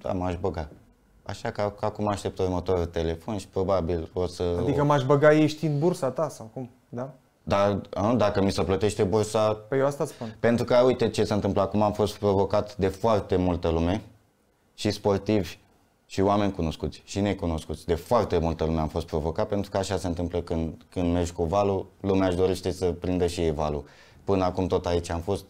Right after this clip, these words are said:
Speaker 1: de ce n-am fost provocat? Am acceptat la, la toată lumea, am făcut un clip în care, la modul general, am acceptat la toată lumea, n-am dat nume,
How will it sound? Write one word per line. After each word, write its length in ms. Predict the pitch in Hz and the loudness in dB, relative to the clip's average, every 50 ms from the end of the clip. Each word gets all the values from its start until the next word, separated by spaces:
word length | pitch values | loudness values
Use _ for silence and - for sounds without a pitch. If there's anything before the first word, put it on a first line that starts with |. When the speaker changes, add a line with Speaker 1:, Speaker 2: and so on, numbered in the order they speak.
| - - | -16 -8
Speaker 1:
de 120 | - 87 87 | -6 -4 -4
ce 120 | - 92 | -2 -2
n-am 160 | 87 85 85 | -4 -4 -4
fost 200 | 85 87 85 - | -4 -6 -6 -4
provocat? 500 | - 87 80 82 85 80 - 76 - - - - - - - - - - - - - _ _ _ - | -4 -4 -2 -2 -2 -2 -2 -4 -4 -6 -14 -20 -20 -20 -20 -20 -20 -20 -20 -20 -20 _ _ _ -6
Am 160 | - 95 95 95 | -2 0 0 0
acceptat 440 | 92 90 - 95 87 - 104 101 | 0 0 -4 -6 -2 0 0 2
la, 340 | 101 98 98 95 92 95 92 | 2 2 2 2 2 2 2
la 160 | 92 92 92 | 2 0 0
toată 300 | 90 92 110 107 - - | 0 0 -2 -2 0 0
lumea, 360 | 90 85 82 82 85 98 113 - - _ _ _ - | -2 0 0 -2 -2 -4 -6 -8 -14 _ _ _ -8
am 180 | - 90 87 | -4 -2 -2
făcut 300 | 85 92 85 - 92 80 | -2 -2 -2 -2 -2 -2
un 100 | 95 90 | 0 -2
clip 220 | 82 95 95 90 - | 0 0 -2 -2 -2
în 60 | 87 | -2
care, 400 | 80 87 85 85 87 87 87 - - - - - 80 | 0 0 2 2 4 4 2 2 -2 -6 -10 -6 -2
la 120 | 87 85 | -2 0
modul 260 | 87 92 92 90 92 | 0 2 0 0 0
general, 400 | 85 82 90 87 87 90 95 95 | 0 0 2 2 2 2 2 0
am 120 | 90 80 78 | 0 0 -2
acceptat 380 | 78 78 - 85 - - 82 | -4 -4 -8 -8 -6 -4 -2
la 80 | 80 80 | -2 -2
toată 260 | 80 80 76 - 78 | -4 -6 -8 -6 -2
lumea, 180 | 80 85 82 80 | -2 0 0 0
n-am 200 | 82 85 85 82 | 0 0 0 0
dat 260 | 80 80 73 - - | -2 -2 -4 -4 -4
nume, 420 | - 82 85 82 82 90 107 107 | -2 0 0 0 0 -2 -2 -6